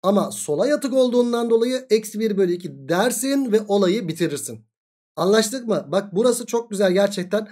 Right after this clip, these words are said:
Sağa yatık mantığında söyledik. Dar açıdır. Dar açının tanjantı pozitiftir. Sola yatık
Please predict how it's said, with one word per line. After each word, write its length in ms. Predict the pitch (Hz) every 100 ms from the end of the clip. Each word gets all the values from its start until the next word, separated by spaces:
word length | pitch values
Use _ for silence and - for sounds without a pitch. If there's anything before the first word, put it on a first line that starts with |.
| - _
Sağa 320 | - 180 214
yatık 380 | 262 247 254 -
mantığında 580 | 147 170 196 208 220 226
söyledik. 520 | 220 214 214 240 - _ _ _ _
Dar 220 | 131 180
açıdır. 540 | 247 - 202 240 190 139
Dar 100 | 220
açının 300 | 247 220 202
tanjantı 500 | 196 185 175 156 -
pozitiftir. 480 | 139 139 - 233 226 - -
Sola 280 | - 156 233
yatık 420 | 262 269 -